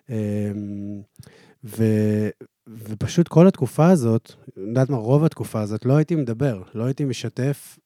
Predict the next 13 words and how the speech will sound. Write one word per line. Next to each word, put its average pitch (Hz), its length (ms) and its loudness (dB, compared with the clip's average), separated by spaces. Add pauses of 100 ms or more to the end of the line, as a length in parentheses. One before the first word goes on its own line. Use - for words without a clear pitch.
אה, 113 40 -8 (300)
הכל - 340 0
היה 156 120 0
נדחק 135 500 -8 (280)
פנימה, 135 400 -6 (880)
ואני 110 320 -6
טוב 143 320 2
בזה, 135 360 -4 (340)
כאילו, 107 520 -10
הייתי 127 280 -8
טוב 117 300 -4
בזה, 127 320 -6
בלהדחיק. 110 720 -10